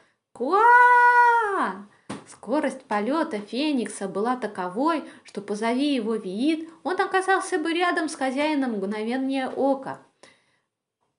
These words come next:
Пригнув голову, Феникс яростно махал крыльями,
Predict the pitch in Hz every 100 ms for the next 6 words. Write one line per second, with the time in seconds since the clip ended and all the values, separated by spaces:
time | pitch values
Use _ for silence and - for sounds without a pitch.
0 | _ _ - 247 247 302 359 233 208 339
1 | 311 208 175 - _ - 202 254 262 226
2 | 208 240 254 269 254 240 226 247 247 285
3 | 254 196 180 170